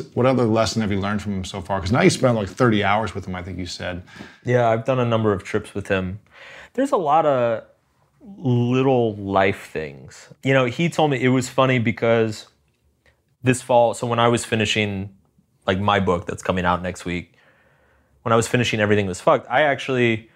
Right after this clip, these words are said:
Speaker 2: let me back up for a second. So this fall, he, typical Will style, like, just, I got an email from his manager saying, like, "Hey, you wanna go, like,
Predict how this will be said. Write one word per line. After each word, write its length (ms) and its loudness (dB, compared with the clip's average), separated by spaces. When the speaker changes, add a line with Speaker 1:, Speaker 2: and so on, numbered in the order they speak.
Speaker 2:
let 100 -4
me 80 0
back 300 2
up 120 -8
for 80 -10
a 60 -10
second. 300 -10
So 140 -2
this 220 4
fall, 640 -2
he, 720 -2
typical 500 0
Will 200 2
style, 560 0
like, 340 0
just, 400 2
I 80 0
got 160 2
an 100 -2
email 340 2
from 180 -2
his 100 2
manager 640 2
saying, 360 0
like, 280 0
"Hey, 540 2
you 120 0
wanna 140 2
go, 600 0
like, 180 2